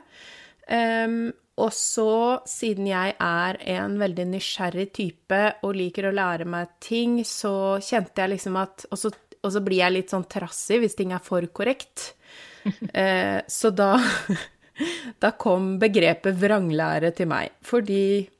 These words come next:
jeg kjente at veldig mye av det jeg driver med er jo litt vranglære, og noen ganger er det bra, og noen ganger så irriterer jeg meg jo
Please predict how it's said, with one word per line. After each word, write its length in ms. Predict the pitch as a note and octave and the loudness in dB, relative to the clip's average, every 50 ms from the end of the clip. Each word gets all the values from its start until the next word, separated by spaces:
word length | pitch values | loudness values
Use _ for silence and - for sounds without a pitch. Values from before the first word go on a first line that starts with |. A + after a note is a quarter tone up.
| _ _ _ _ _ | _ _ _ _ _
jeg 100 | F#3+ G#3 | 0 0
kjente 400 | G#3 - A3+ G3+ F3 D3+ - - E3+ | 2 2 2 2 2 0 -2 -2 -2
at 100 | E3+ - | -2 2
veldig 300 | F#3 G3 F#3 F3 E3+ F3 | 2 4 4 4 2 0
mye 180 | F3 D#3+ D#3+ | 0 0 0
av 60 | D#3+ D#3 | 2 2
det 160 | D#3+ D#3 D#3 | 2 2 0
jeg 40 | D3+ | 0
driver 320 | C#3+ D3 D3+ D3 C#3 D3+ | 0 -2 -2 -2 -2 -2
med 260 | D#3 F3 G3 G3+ G3 - _ - | 0 0 0 0 -2 -4 _ 0
er 200 | - D3+ D3 - | 2 2 2 2
jo 160 | D#3 D#3 D#3 D#3 | 2 0 0 0
litt 280 | E3 E3+ E3 D#3 - - | 0 0 -2 -2 -4 -2
vranglære, 680 | - E3 E3+ E3+ D#3+ E3 D#3+ D#3+ D#3+ E3+ G#3+ C#4 E4 E4 - - - - - - - - - _ | 0 2 4 4 4 2 2 2 4 4 4 4 2 0 -4 -14 -20 -20 -20 -20 -20 -20 -20 _
og 260 | - - F3+ F3+ F3+ F3+ F#3 | -6 -4 -2 -2 0 0 0
noen 180 | F#3 F3+ F3+ | 0 2 2
ganger 240 | E3+ E3+ E3+ E3+ E3 | 2 2 2 2 2
er 120 | E3+ E3+ E3+ | 2 2 2
det 180 | E3+ E3 D#3+ | 2 0 2
bra, 420 | F3+ F#3 G3 A3+ C4+ D#4 E4+ F#4+ F4+ - - - | 2 4 4 6 6 4 2 0 -2 -8 -14 -10
og 320 | - - G3+ G#3 G#3 G#3 | -4 -2 0 2 2 2
noen 160 | G#3+ G#3 G3 F#3+ | 2 0 0 0
ganger 380 | G3 G3 G#3 A#3 B3 C4 C4 | 0 0 0 2 2 2 0
så 160 | B3+ - C4+ B3 | 2 2 4 4
irriterer 460 | A#3 B3+ C4 - A3+ G#3 G3 G3+ G3+ | 4 4 2 2 2 2 4 4 2
jeg 60 | G#3 | 2
meg 340 | G#3 G#3 G#3 G#3+ G#3+ G#3+ G#3+ G#3+ G#3+ A3 | 0 0 0 0 0 0 0 0 0 2
jo 260 | A#3+ B3+ B3+ B3+ B3+ | 2 2 2 2 0